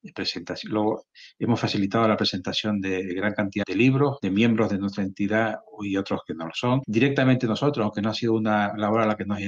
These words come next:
hayamos puesto muy de cabeza, que hemos publicado dos libros, hemos participado en un tercero. Eh, ha sido importante la labor editorial de los miembros de la, de la sociedad.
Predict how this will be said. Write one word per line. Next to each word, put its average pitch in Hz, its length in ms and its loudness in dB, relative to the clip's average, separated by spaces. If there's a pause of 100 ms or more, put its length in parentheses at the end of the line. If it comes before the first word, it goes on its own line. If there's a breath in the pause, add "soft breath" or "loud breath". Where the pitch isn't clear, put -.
(100)
hayamos 101 420 -2
puesto - 240 -6
muy 104 300 0
de 95 160 -4
cabeza, 104 400 0
que 101 120 -4
hemos 104 200 0
publicado 101 340 2
dos 92 140 -2
libros, 139 360 4
hemos 110 140 0
participado 101 840 -4
en 104 180 -2
un 104 180 2
tercero. 127 520 0
Eh, 139 100 4
ha 147 140 4
sido 156 160 4
importante 127 480 2
la 110 100 2
labor 104 400 2
editorial 107 760 0
de 110 160 0
los 101 100 -2
miembros 131 300 6
de 113 60 4
la, 104 200 2
de 104 100 -4
la 98 100 -2
sociedad. 107 520 -2